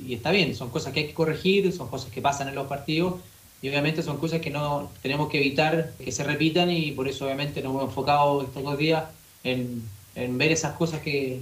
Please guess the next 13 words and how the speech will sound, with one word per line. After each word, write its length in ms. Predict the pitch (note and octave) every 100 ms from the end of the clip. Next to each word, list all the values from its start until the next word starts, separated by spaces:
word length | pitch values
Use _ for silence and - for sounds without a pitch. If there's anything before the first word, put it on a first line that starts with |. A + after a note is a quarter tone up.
| -
que 80 | A#2+
por 140 | C3
ahí 80 | C#3
nos 100 | C#3+
faltaron, 720 | D#3 D#3 E3+ F#3 F#3 F3+ D#3+
en 120 | B2+
cómo 240 | B2+ D#3 D3
vamos 200 | C#3+ C#3+
a 20 |
afrontar 280 | C#3+ C3+ C#3
este 160 | -
partido 300 | C3+ B2+ D3
mañana 440 | D3 D3 D#3+ F3